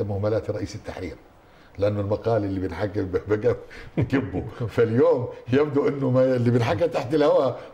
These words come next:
Speaker 1: هو اللي أخطر من فوق الهواء.
Speaker 2: <laughs>
Speaker 1: فأنا بدي أفسد اللي فوق الهواء.
Speaker 2: آه.
Speaker 1: يعني إخوان بيحكوا عن قضايا احتيال، أنا عامل، أنا موظف في شركة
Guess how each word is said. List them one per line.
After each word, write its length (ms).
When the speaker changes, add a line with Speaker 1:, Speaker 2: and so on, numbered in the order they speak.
Speaker 1:
هو 60
اللي 160
أخطر 280
من 160
فوق 160
الهواء. 400
Speaker 2:
<laughs> 200
Speaker 1:
فأنا 260
بدي 260
أفسد 340
اللي 160
فوق 180
الهواء. 420
Speaker 2:
آه. 220
Speaker 1:
يعني 320
إخوان 340
بيحكوا 380
عن 100
قضايا 500
احتيال، 420
أنا 220
عامل، 560
أنا 160
موظف 400
في 80
شركة 360